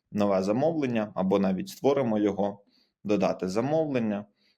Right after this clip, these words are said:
нехай це буде Бакулін Кирило, наприклад, джерело дзвінки, і по товарам я хочу додати товар, хай це буде в мене тестово, там якась металочерепиця, допустим, да, чи кепка.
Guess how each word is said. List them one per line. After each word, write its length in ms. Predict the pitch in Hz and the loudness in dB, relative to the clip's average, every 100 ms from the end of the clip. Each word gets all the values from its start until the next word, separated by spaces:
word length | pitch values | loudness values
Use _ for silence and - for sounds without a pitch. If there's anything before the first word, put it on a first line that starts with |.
| _ | _
нехай 340 | 101 95 - 92 | -10 0 0 0
це 160 | - | -2
буде 280 | 95 98 92 | -4 -2 -4
Бакулін 600 | - 80 - 98 92 90 | -2 -4 -2 -2 -2 -4
Кирило, 640 | - 127 147 143 117 101 - - | -4 0 2 2 0 -2 -10 -6
наприклад, 540 | 92 92 98 95 87 92 - | -6 0 -2 0 -6 -6 -12
джерело 600 | - 107 104 101 95 85 | 0 4 4 2 -2 -4
дзвінки, 640 | 95 95 110 120 131 139 139 _ _ _ _ _ _ - | -6 -2 -2 0 -2 -2 -6 _ _ _ _ _ _ -4
і 120 | 110 | -4
по 180 | - 95 | -4 -2
товарам 540 | 107 110 135 107 98 | 2 6 6 6 2
я 140 | 104 | 2
хочу 380 | 104 - 92 - | 2 -2 -4 -4
додати 420 | 95 98 98 98 | -2 -2 -2 -4
товар, 520 | 95 117 127 135 - - | -6 -2 0 0 -2 -10
хай 280 | - 120 104 | -4 -2 -2
це 200 | - 90 | -4 -4
буде 300 | 104 98 92 | -2 0 0
в 80 | |
мене 260 | 90 90 90 | 0 -4 -4
тестово, 600 | - 104 - - - 82 | 0 0 0 -10 -12 -12
там 260 | - 82 85 | -12 -14 -14
якась 500 | - 101 95 - - | -8 -6 -6 -10 -4
металочерепиця, 1080 | 101 95 95 92 92 95 98 95 92 - 90 | -2 0 2 0 0 2 2 0 -6 -6 -8
допустим, 580 | 76 - - - - 92 | -8 -14 -18 -12 -6 -4
да, 200 | 95 98 | -4 -6
чи 140 | - | -8
кепка. 560 | - 95 87 - - | -2 0 0 -6 -14